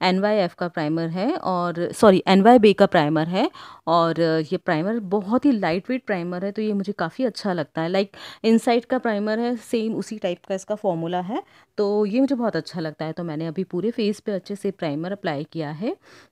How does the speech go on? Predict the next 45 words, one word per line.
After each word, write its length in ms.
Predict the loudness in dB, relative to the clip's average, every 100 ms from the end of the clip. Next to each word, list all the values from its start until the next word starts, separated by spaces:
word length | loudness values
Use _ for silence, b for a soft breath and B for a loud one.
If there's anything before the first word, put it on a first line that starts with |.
| -10
और 480 | -6 -4 -2 0 0
आपके 380 | 0 -2 -2 -4
जहाँ 340 | -2 -2 -2 -2
ओपन 340 | -4 0 -2
पोर्स 480 | 0 0 0 -2 -16
जहाँ 300 | -8 -4 -2
पे 100 | 0
ज़्यादा 320 | 2 0 0 -2
हैं, 140 | -2
तो 100 | -2
वहाँ 240 | -2 -4
पे 100 | -2
आप 140 | -4 -2
अच्छे 220 | -4 -8
से 140 | -6
अप्लाई 320 | -6 -4 -6 -6
करें, 280 | -4 -4 -4 B B B 0
तो 60 |
आपका 280 | 0 0 -2
फेस 280 | 0 0 0
एकदम 240 | -2 0
स्मूथ 380 | -2 0 2 2
हो 100 | 2
जाएगा। 300 | -2 -4 -4
देखिए, 240 | -6 -4 -2
मेरा 160 | -2
फेस 300 | -2 -4 -6 -8
बिल्कुल 300 | -8 -2 0
भी 100 | 0
चिपचिपा 520 | -2 -4 -4 -2 0
नहीं 160 | 2 2
है 60 |
ये 240 | 2 0 -2
और 220 | -2 -4
एकदम 300 | 2 4 2 0
स्मूथ 400 | -10 -2 0 0 -2
है, 120 | -6 b b b _ -4
तो 80 |
ये 140 | 0 0
मुझे 180 | 0 -2
काफ़ी 260 | -4 -2
अच्छा 280 | -6 -6 -8
लगा 200 | -8 -6
ये 140 | -6
प्राइमर। 360 | -6 -8 -6